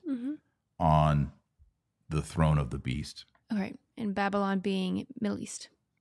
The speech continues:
Speaker 2: Well, Babylon is like a, it
Speaker 3: Well,
Speaker 2: was originally in the Middle
Speaker 3: empire.
Speaker 2: East, but it's a sign of a sinful regime,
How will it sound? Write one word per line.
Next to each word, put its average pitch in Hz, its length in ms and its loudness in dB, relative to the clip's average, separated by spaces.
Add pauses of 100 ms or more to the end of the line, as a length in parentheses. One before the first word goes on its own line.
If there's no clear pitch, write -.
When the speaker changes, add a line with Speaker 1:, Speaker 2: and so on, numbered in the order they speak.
(680)
Speaker 2:
Well, 92 160 8
Babylon 101 520 8
is 78 120 2
like 78 200 2
a, 67 180 2 (360)
it 90 200 2
Speaker 3:
Well, 90 160 6
Speaker 2:
was 85 80 4
originally 98 400 8
in 85 100 10
the 82 100 8
Middle 80 140 8
Speaker 3:
empire. 80 140 8
Speaker 2:
East, 76 220 2
but 80 120 4
it's 78 140 2
a 73 40 -4
sign 82 420 6
of 73 300 2
a 73 120 0
sinful 76 880 2 (440)
regime, 69 600 0